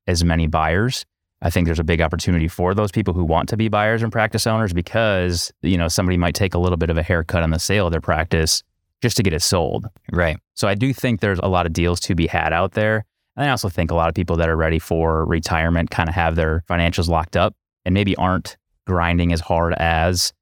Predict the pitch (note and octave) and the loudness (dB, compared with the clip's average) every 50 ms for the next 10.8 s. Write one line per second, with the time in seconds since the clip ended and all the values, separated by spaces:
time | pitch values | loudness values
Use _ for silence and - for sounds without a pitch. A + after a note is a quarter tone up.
0 | _ - F#2 F#2 F2 F2+ E2+ F2 F2+ E2+ E2+ F2 F2 D#2+ F2 E2 E2+ E2 E2 E2 | _ -4 -2 0 2 2 2 2 2 2 2 2 2 0 0 0 0 2 2 2
1 | D#2 E2 F2 F#2+ F#2 - - F#2+ E2+ E2 E2 E2+ - - F2+ E2+ F2 E2+ E2 D#2+ | 2 2 2 0 0 0 0 0 2 2 0 0 -2 -2 -2 0 0 0 0 0
2 | E2 E2 D#2+ D#2+ D#2+ E2 E2 D#2 D#2 D2+ F2+ G#2+ G#2+ F2+ E2 D#2+ D#2+ E2 E2 - | 0 2 2 2 2 2 2 0 0 0 0 0 0 0 0 -2 0 -2 -2 -2
3 | - - _ - F#2+ F2 F2 E2+ E2 D#2+ - - E2 - - - E2 D#2 D#2+ D#2+ | -6 -10 _ -2 0 0 2 2 2 2 2 0 0 0 0 0 0 0 0 -2
4 | - E2+ E2 E2 D#2+ D#2+ D#2 - - E2 D#2+ D#2+ - E2+ - - - - - D#2+ | -2 -2 0 2 2 0 0 0 0 0 0 0 0 0 0 0 -2 0 0 0
5 | D#2 E2+ - - - - - - A2 G2 F#2+ F2 D#2+ D#2+ D#2+ D#2+ E2 F2+ G2 F2+ | 0 0 -2 -4 -14 -8 -4 -2 0 0 0 0 0 -2 -2 -2 0 0 2 2
6 | E2 D#2+ D#2 D2 _ _ _ _ _ _ - F#2+ F2 F#2+ F2 D#2 D#2+ D#2 E2 E2 | 2 2 0 -2 _ _ _ _ _ _ -2 0 2 2 2 2 2 0 0 0
7 | - F2+ D#2+ - F2 D#2+ D#2+ E2 - F2 E2+ E2 D#2 D#2 D#2 _ _ _ _ _ | 0 0 0 0 2 0 0 0 2 2 2 2 2 0 -2 _ _ _ _ _
8 | _ - - F2+ E2 F2+ - - E2 D#2 E2+ E2+ E2 D#2+ E2+ D#2+ - - G#2 F#2 | _ -2 -2 0 0 0 0 0 0 2 2 0 0 0 0 0 0 0 2 2
9 | F2+ E2 E2 E2+ E2+ - _ _ _ _ _ - A#2+ G2 G2 F#2 E2+ E2+ E2+ - | 2 2 0 0 -2 -4 _ _ _ _ _ -2 -2 0 0 0 0 0 0 0
10 | E2+ E2 E2 D#2+ E2 - E2+ E2+ E2+ G2 C3 B2+ F#2+ F2 F2 F2+ | 0 2 2 0 0 0 0 2 2 2 2 2 2 2 0 0